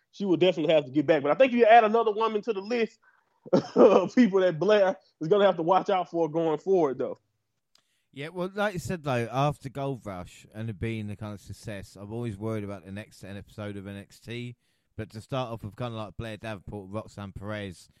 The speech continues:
Speaker 2: who we think very highly of, and there's no, you know, if they can stay injury-free, they will be huge stars, not only on N X T, but kind of main roster. So it's interesting to see the kind of story built there. Uh, like it is with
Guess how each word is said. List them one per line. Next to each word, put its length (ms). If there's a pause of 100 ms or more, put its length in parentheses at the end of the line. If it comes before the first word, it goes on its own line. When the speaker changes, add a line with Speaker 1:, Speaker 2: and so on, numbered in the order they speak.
(240)
Speaker 2:
who 100
we 120
think 300
very 220
highly 340
of, 160
and 220 (360)
there's 140
no, 200 (160)
you 160
know, 100
if 120
they 140
can 140
stay 260
injury-free, 840
they 140
will 220
be 480 (260)
huge 360
stars, 440
not 140
only 140
on 120
N 80
X 200
T, 280
but 260
kind 220
of 80
main 220
roster. 480 (280)
So 100
it's 180
interesting 460
to 80
see 200
the 80
kind 200
of 80
story 320
built 360
there. 380 (440)
Uh, 220
like 280
it 80
is 280
with 260